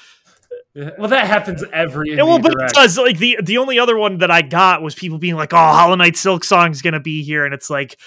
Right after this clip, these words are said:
Speaker 2: we are all going to be disappointed forever that Hollow Knight Silksong will not be at this indie direct. And I,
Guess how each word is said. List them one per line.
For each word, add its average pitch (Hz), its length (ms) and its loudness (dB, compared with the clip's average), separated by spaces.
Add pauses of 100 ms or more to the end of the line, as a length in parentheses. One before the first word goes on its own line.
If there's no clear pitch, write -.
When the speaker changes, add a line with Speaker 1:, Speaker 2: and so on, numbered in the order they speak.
(200)
Speaker 2:
we 196 240 0
are 233 180 2
all 185 280 4
going 170 260 -4
to 165 100 -12
be 147 120 -12
disappointed 151 640 -6
forever 147 880 -4 (440)
that 165 360 -2
Hollow 170 300 0
Knight 151 240 -6
Silksong 147 580 -6
will 143 140 -8
not 147 280 -4
be 139 300 -10
at 131 220 -10
this 131 220 -14
indie 120 240 -18
direct. 117 580 -20
And 135 180 -14
I, 127 380 -16